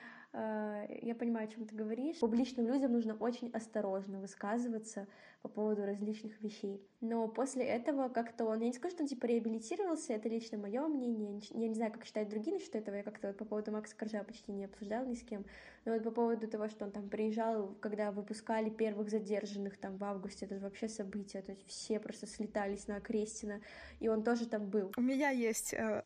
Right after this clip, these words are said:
Speaker 2: знакомый, здравствуйте, Юрий Таран, супер-мега-татуировщик из Санкт-Петербурга, но родом из Кустаная, э, <laughs> который, когда я выставила сторис, э, о том, что посмотрите, что Макс Корж сказал по поводу протеста в Беларуси, он мне ответил, что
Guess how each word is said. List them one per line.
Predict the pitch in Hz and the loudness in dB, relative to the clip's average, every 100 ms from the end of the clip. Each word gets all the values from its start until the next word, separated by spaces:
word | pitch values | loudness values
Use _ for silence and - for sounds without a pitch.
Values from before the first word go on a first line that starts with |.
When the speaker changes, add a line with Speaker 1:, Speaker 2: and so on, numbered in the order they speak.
| - | 2
Speaker 2:
знакомый, | 220 226 254 311 359 233 - 277 | 2 2 4 4 4 2 -2 -6
здравствуйте, | 202 208 233 233 214 214 | -2 2 2 0 -2 2
Юрий | 214 233 214 | 4 4 2
Таран, | 208 214 240 302 - | 2 2 2 0 0
супер-мега-татуировщик | 240 226 220 226 214 208 214 220 208 202 269 - 220 | 0 2 4 4 4 0 0 2 4 4 2 0 0
из | 208 - - | 0 0 0
Санкт-Петербурга, | 233 226 - - 214 - 208 233 311 254 196 | 2 2 0 -4 -2 0 2 2 4 4 4
но | 196 | 4
родом | 208 208 202 190 | 4 4 4 2
из | - | 0
Кустаная, | 214 - 220 247 285 226 - - - 285 - | -2 0 2 2 2 0 -2 -6 -2 -4 0
э, | 208 202 | 2 4
<laughs> | - 311 392 - - - | 4 6 6 4 -2 0
который, | 349 359 359 302 | 4 6 6 2
когда | - 220 262 | 0 0 2
я | 269 254 | 2 2
выставила | 254 - 240 220 | 0 -2 0 0
сторис, | 220 - 226 240 226 220 - | 0 0 2 2 2 0 -2
э, | - 214 214 214 | 0 2 2 2
о | - | 0
том, | 226 226 | 0 0
что | - - - - - | -2 -2 -2 -4 -10
посмотрите, | - 220 214 254 370 269 | -6 -2 0 2 2 2
что | - 233 233 | 0 0 0
Макс | 220 208 - - | 2 0 0 -2
Корж | 202 214 - | -2 -2 -4
сказал | - 214 196 214 | -4 0 0 0
по | 190 | 0
поводу | 196 196 190 | 0 2 0
протеста | - 196 196 - | -2 -2 -2 0
в | 190 | 0
Беларуси, | 190 196 294 - 208 | 2 2 2 0 0
он | 220 214 | 2 4
мне | 202 | 4
ответил, | 202 208 196 - | 2 0 0 -2
что | 214 - 202 - | -4 -2 0 0